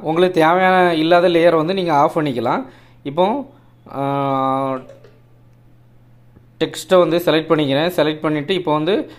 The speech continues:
க்ளோ வந்து கொடுத்துக்கலாம். க்ளோ வந்து on பண்ணிட்டு அட்ஜஸ்ட் பண்ணிங்கன்னா என்ன color select பண்ணியிருக்கீங்களோ அதுக்கு தகுந்தவாறு உங்களுக்கு க்ளோ ஆகுற மாதிரி ஒரு effect கிடைக்கும்.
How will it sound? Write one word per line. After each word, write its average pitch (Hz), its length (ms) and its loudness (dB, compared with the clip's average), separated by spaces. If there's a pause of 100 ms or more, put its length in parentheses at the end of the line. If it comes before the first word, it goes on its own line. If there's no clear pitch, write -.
(540)
க்ளோ 170 120 6 (160)
வந்து 165 200 0
கொடுத்துக்கலாம். 139 460 -2 (140)
க்ளோ 147 140 4 (160)
வந்து 165 160 2 (120)
on 156 80 0 (100)
பண்ணிட்டு 143 340 0 (1080)
அட்ஜஸ்ட் 175 300 0
பண்ணிங்கன்னா 156 380 0 (300)
என்ன 151 120 -2 (100)
color 160 260 2
select 151 240 0
பண்ணியிருக்கீங்களோ 143 580 0
அதுக்கு 151 260 -2
தகுந்தவாறு 147 440 4
உங்களுக்கு 147 300 0 (300)
க்ளோ 147 140 4 (180)
ஆகுற 143 180 2 (180)
மாதிரி 165 220 2 (120)
ஒரு 151 120 2 (120)
effect 139 340 -4
கிடைக்கும். 117 360 -2